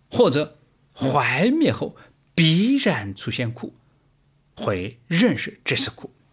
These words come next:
然而，并没有产生周边性的一个认识。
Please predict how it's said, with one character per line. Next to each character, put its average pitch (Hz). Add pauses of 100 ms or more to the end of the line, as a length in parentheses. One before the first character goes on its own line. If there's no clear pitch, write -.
(280)
然 135
而， 165 (420)
并 254
没 151
有 190
产 143
生 180 (400)
周 381
边 196
性 165
的 98
一 90
个 113
认 113
识。 -